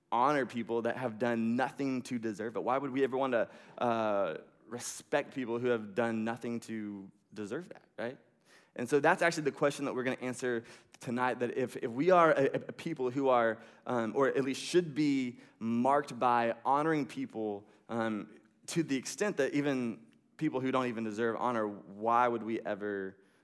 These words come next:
ever do that? So, uh, with that being said, let's, uh, dive in. Let's go First Peter two, we'll start in verse eleven. Peter writes this. He says, "Beloved, I urge you, as sojourners and exiles,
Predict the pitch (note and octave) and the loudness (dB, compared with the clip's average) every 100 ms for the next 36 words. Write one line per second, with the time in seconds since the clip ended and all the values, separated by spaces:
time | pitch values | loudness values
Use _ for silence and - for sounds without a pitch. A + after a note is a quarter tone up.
0 | _ G2+ G2 F2 G2 F2+ F2 - A#2+ G#2+ | _ -8 -8 -8 -8 -10 -12 -6 -2 -2
1 | G2 - - - F#2+ - B2 B2+ D3 C3 | -4 -14 -12 -8 -6 -4 0 2 2 2
2 | B2 A#2+ - A#2+ G#2+ G2 - _ _ _ | -4 -4 0 0 0 -4 -16 _ _ _
3 | _ - - B2 - B2 A#2 G#2 - A2+ | _ -20 -6 -4 -2 0 0 0 -4 -4
4 | A2+ A2 A2 A2 A2 - B2 B2 C#3 - | 0 2 0 -2 -2 -2 0 2 0 0
5 | C#3 B2 - C3 B2 A#2+ A#2 A2+ - A#2+ | -2 -2 -4 -4 -2 0 -2 -6 -4 -4
6 | G#2+ G2+ A2 A2 - - - - _ _ | -2 -2 -2 -2 -6 -18 -20 -20 _ _
7 | G#2+ G#2+ G#2 G2 F2+ F2 - _ _ _ | -4 -2 0 -2 -4 -10 -16 _ _ _
8 | _ _ _ - - - A2 G#2+ G#2 G2+ | _ _ _ -20 -12 -6 -2 -2 -2 -6
9 | F#2+ - - _ _ _ _ - C3 A2+ | -8 -10 -18 _ _ _ _ -10 -6 -2
10 | B2 C#3 E3+ F#3 - C3 B2 C3 A#2+ F#2 | 2 4 4 2 0 -2 -2 -4 -4 -8
11 | F2+ - _ _ _ _ _ - A#2+ A#2 | -14 -18 _ _ _ _ _ -6 -4 -4
12 | - D3+ E3 F3+ F#3+ F#3+ F#3+ C3 A2+ A2+ | -2 2 2 2 -2 -4 -4 -4 -4 -4
13 | G2+ G2 F#2 - | -4 -6 -6 -12